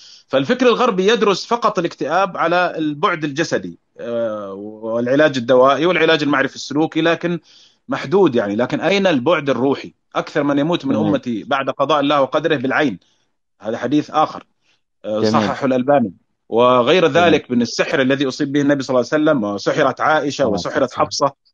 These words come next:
Speaker 1: زوجات النبي صلى الله عليه
Speaker 2: جميل.
Speaker 1: وسلم، يعني بيت النبوة ما خلا من السحر
Speaker 2: عليه الصلاة والسلام. جميل.
Speaker 1: والأذى الشيطاني عموما، آه، "إن الشيطان لكم عدو فاتخذوه عدوا". فالحاصل هذه الأمور غير موجودة في الدراسات الغربية أبدًا، ولا في الأدلة التشخيصية، ولا يعترفون بها.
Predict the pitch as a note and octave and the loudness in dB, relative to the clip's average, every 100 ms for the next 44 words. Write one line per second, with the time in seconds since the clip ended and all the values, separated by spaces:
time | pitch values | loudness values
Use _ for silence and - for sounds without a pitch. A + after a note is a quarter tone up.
0 | _ A2 B2+ C3 C#3+ D3 C3 C3 G#2+ D3+ | _ -2 2 2 2 0 2 2 2 2
1 | C#3 G#2+ A2 D#3 E3+ D#3 D3 F3+ E3+ B2+ | 2 0 0 0 2 2 6 6 6 6
2 | D3+ D#3+ F3+ D#3 C#3+ - E3 D3 A2 F#2+ | 2 2 2 2 2 0 -4 -4 -6 -14
3 | - F#2 - _ _ A#2 A2 A#2+ C3 C3+ | -12 -14 -14 _ _ 0 2 4 2 0
4 | C#3+ D3 C#3+ - G#3 G3+ - G3 F#3+ F#3 | 0 0 -2 0 0 0 0 0 2 2
5 | D#3+ C3+ C3 E3 D3+ B2+ A#2 _ _ A#2 | 2 2 2 2 2 0 -2 _ _ -8
6 | A2+ G2+ F#2+ G2+ F2 - - C#3 B2+ - | -6 -6 -8 -12 -14 -14 -6 -2 -2 -2
7 | C3 C3+ C3+ C#3 C3 A#2+ C3+ B2 A2+ A#2+ | 0 2 2 0 0 2 0 0 -4 -4
8 | B2 C3+ A#2 B2 B2 A2+ C#3+ C#3 G#3 G3+ | 0 2 2 2 0 2 0 2 0 0
9 | G#3+ G3+ _ - _ - D#3+ A#3 A3 A3 | -2 -4 _ -20 _ -6 -2 0 2 4
10 | A#3 F3 C4 A#3 F#3 F3+ D3+ C3 C3 B2+ | 2 2 2 4 4 2 0 -2 -4 0
11 | D3 B2+ A2 G#2 G#2 F2 _ _ F#3+ F3 | -2 -2 -6 -6 -6 -8 _ _ -4 -2
12 | B2+ C#3+ F#3+ E3+ D3+ D3+ D#3+ D3 - C3 | 0 2 2 0 0 -2 0 -2 -2 -6
13 | - C3 D3+ D3+ D3+ D#3+ E3+ C3+ C3+ B2 | -6 -6 -2 2 4 4 4 2 -2 -2
14 | D3 B2+ G2+ | -2 -2 -4